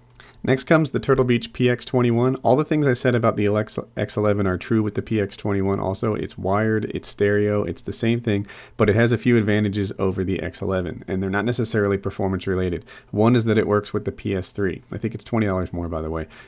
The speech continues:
It works with the P S three, and that's a nice deal. It's U S B, so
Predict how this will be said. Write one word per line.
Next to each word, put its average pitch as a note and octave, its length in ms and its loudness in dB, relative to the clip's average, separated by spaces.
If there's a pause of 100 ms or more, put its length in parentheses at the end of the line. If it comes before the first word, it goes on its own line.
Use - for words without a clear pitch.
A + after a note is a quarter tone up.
It - 60 -2
works A#2+ 220 4
with - 100 0
the C3+ 80 2
P B2 160 2
S A2+ 80 0
three, A#2+ 300 2
and G2+ 120 0
that's G2 180 -2
a G2+ 40 -2
nice G2 300 0
deal. F#2+ 260 -2
It's G2+ 220 -6
U G2+ 160 2
S A2+ 100 0
B, A2+ 380 0 (140)
so E2+ 280 -2